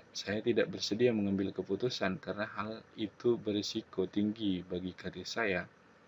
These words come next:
D. Saya akan mengambil keputusan untuk menyelamatkan kondisi rumit tersebut, E. Saya menelpon dulu pimpinan lalu mengambil keputusan sesuai arahan pimpinan dan berdasarkan kondisi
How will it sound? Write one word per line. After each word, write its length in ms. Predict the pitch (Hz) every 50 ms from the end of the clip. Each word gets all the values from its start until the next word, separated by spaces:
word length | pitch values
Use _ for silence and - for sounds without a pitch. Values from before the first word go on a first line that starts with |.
| - - - - - - - - - - - - - - - - -
D. 480 | - 110 107 151 151 135 120 123 131 135
Saya 320 | - - 107 110 107 110
akan 240 | 110 - 123 117 113
mengambil 320 | 113 113 113 113 117 113
keputusan 640 | 113 - 117 123 127 - 156 156 - - 127 113 98 - -
untuk 240 | 104 95 - -
menyelamatkan 800 | - 110 107 104 101 98 92 92 90 - - - 123 123 120 -
kondisi 640 | - - 110 107 107 104 107 104 - - - 110 107
rumit 320 | 104 101 98 104 107 104 -
tersebut, 640 | - 104 - - - - 123 117 113 101 95 - - - - - - - - - - - - - - - - - - - - 127
E. 320 | 117 104 98 101 110 123 131 - -
Saya 320 | - - - - - 107 107
menelpon 560 | 107 110 110 110 110 107 - - 131 131 127
dulu 320 | 117 113 110 110 117 123
pimpinan 720 | 120 - 110 104 101 95 - 107 117 123 127 127 123 113 104 98
lalu 240 | 104 104 101 104 104
mengambil 480 | 104 101 101 101 101 98 104 104 101 -
keputusan 560 | - - - 151 - 110 - - 113 117 -
sesuai 400 | - 101 - - 107 110 113 -
arahan 480 | - 104 98 92 95 95 113 110 110
pimpinan 720 | - 110 104 98 90 92 95 95 98 107 113 113 - - -
dan 240 | - 104 101 - -
berdasarkan 800 | - 101 - 95 90 - - 95 92 - - 107 107 107 104 - -
kondisi 880 | - - 92 92 92 90 90 90 90 90 - - - 87 87 90 87